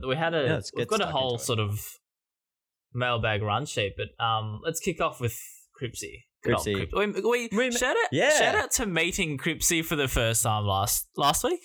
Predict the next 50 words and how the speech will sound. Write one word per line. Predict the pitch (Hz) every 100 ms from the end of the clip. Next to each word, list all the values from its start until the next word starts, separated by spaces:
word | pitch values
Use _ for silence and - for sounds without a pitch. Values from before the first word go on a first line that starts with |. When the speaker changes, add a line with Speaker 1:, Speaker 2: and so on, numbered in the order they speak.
| _ _ -
Speaker 1:
Yeah, | 175
Speaker 2:
Yeah, |
Speaker 1:
last | 120 147 -
week. | 143
Speaker 2:
last | 170 170
week. | 180 180 110 -
What | - 135
a |
Speaker 1:
Um, | 127
Speaker 2:
pleasure. | 202 113 127 80 - _ _ _ _ _ _
Speaker 1:
so, | - - - _ _ _ _
so | - 220 220
we |
feel | 214 254
like | 262 -
we've | 165
known | 135 151 160
this | 127 - - - - _ - -
huge, | 185 180 - 156 180 - -
well, | 185 180 156
top, | - - 190 - - - _
what | 233
would | 220
you |
say? | 180 190 156 87 -
Top, | - 165 160 _ -
top | - 170
Speaker 2:
Top |
Speaker 1:
fan | 196
Speaker 2:
streamer | 190 156
Speaker 1:
of | 135
Content | 95 92 202
Catch-Up? | 214 202 381 440
I |
Speaker 2:
as | -
Speaker 1:
don't | 196
Speaker 2:
well. | 202 180 95
Speaker 1:
know. | - _ _
Speaker 2:
Top | - 185
Twitch | - 160 156
streamer. | - - 95 80 76 -
Australia's | 151 - 208 196 156 131
Speaker 1:
Yeah, |
okay. | 127
Speaker 2:
leading | 143 135 117
Twitch | - 127 - -
Speaker 1:
I |
was | 160
Speaker 2:
streamer. | 165
Speaker 1:
going, | 135